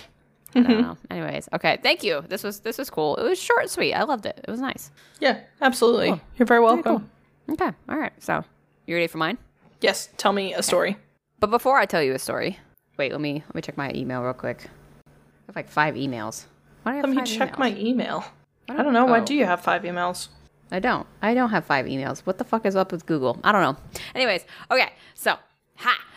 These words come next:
Speaker 1: This is the part of the episode where we give shout out to our newest Patreon members. However, today we do not have any newest Patreon members, and that is A-okay. So if you wanna be given a shout out right here, right now in the middle of our episode, please be sure to head on over to our Patreon and sign up for any one of the tiers, and you'll be given a shout out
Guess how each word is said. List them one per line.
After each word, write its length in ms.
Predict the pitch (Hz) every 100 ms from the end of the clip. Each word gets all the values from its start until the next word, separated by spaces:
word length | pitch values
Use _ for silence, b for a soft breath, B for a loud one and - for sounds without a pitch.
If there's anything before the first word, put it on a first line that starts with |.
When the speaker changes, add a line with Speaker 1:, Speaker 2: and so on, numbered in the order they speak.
| -
Speaker 1:
This 160 | 254
is 80 | 254
the 60 | 233
part 160 | 247
of 0 |
the 60 | 226 220
episode 200 | 220 214
where 80 |
we 80 | 202
give 160 | 202 190
shout 160 | 208
out 100 | 196
to 80 | 202
our 60 | 190
newest 240 | 190 190
Patreon 260 | 196 185 180
members. 260 | 175 180
However, 280 | 180 185 175
today 180 | 175 180
we 100 | 175
do 80 | 180
not 200 | 247 381
have 160 | 240
any 120 | 175 160
newest 220 | 160 -
Patreon 280 | 160 160 160
members, 280 | 160 165
and 140 | 160 160
that 100 | 180
is 160 | 143 -
A-okay. 560 | 208 214 180 190 156 127
So 140 | -
if 100 | 175
you 60 | 226
wanna 140 | 277 294
be 240 | 247 233 - _ _ _ 185
given 200 | 220 208
a 60 |
shout 240 | 190 233 202
out 160 | 170
right 120 | 185 196
here, 120 | 190
right 140 | 185
now 140 | 185 180
in 40 |
the 60 | 175
middle 180 | 170
of 60 | 165
our 240 | 151 143 - b -
episode, 420 | 285 247 143 147
please 200 | 202 196
be 80 | 185
sure 100 | 190
to 80 | 175
head 140 | 175
on 100 | 170
over 160 | 165 165
to 100 | 160
our 80 |
Patreon 320 | 156 170 - 160
and 100 | 160
sign 160 | 180
up 60 | 165
for 120 | -
any 160 | - 277
one 100 | 208
of 80 | 156
the 60 |
tiers, 260 | 147 156 165
and 80 | 170
you'll 120 | 175
be 80 | 175
given 260 | 170 170
a 60 | 160
shout 180 | 240 277
out 220 | 123